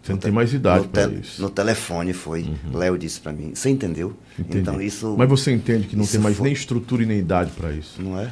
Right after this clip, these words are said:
Speaker 1: Ele tem uma carreira linda pela frente, carreira solo agora, um grande desafio. E é o maior, o maior desafio de todos aí, Marquinhos.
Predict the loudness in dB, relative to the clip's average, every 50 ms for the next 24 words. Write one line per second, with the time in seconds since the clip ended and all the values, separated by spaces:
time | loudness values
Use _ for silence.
0 | -8 -8 -4 0 0 0 2 2 2 2 2 2 2 2 2 0 0 0 0 0
1 | 0 0 -2 -2 -2 -4 -6 -4 -4 -4 -4 -4 -4 -2 0 2 4 2 2 2
2 | 0 0 2 2 2 2 0 0 0 0 2 2 0 0 0 0 -2 -2 -4 -6
3 | -6 -4 -2 -2 -4 -4 -8 -14 -20 -20 -20 -20 -20 -20 -20 -20 -10 -2 2 4
4 | 6 6 6 4 4 2 2 0 0 0 2 2 4 4 4 4 2 0 0 0
5 | -4 -4 -4 -4 -2 -2 0 0 0 2 2 2 2 2 0 -2 -4 -6 -8 -10
6 | -10 -10 -12 -12 -14